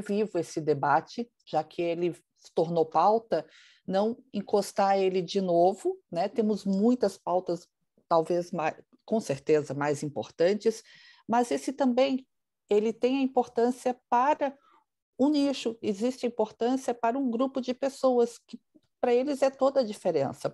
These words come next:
Temos aqueles pais que viajam, que trabalham fora, os nômades digitais, né? A, até a professora Maria Celi tava falando desses nômades de várias formas, mas temos os pais nômades digitais.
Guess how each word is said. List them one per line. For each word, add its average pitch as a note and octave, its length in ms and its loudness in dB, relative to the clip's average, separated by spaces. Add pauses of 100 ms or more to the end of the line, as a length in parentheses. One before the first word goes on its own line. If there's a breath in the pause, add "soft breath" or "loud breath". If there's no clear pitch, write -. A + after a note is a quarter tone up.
Temos B3+ 240 2
aqueles A#3 380 -4
pais A#3 260 -2
que - 160 -4
viajam, G#3+ 580 -2 (360 soft breath)
que A3 100 -4
trabalham G#3 480 2
fora, G3+ 500 2
os F3 140 -4
nômades A3 480 -4
digitais, G3 800 -2
né? G3 240 -2 (460 soft breath)
A, D#3+ 360 -2 (120)
até E3 220 -4
a F#3 40 0
professora F3+ 520 -8
Maria E3+ 240 -2
Celi F3 260 -6
tava G3+ 200 -4
falando G#3 360 -2
desses F3 340 -6
nômades F3 640 -4 (140)
de D#3 80 -4
várias E3 360 0
formas, G3 460 -2 (320 soft breath)
mas A#3 160 0
temos B3 240 -2
os B3+ 180 -6
pais A#3+ 320 0
nômades G#3+ 380 -2
digitais. C#3+ 680 -6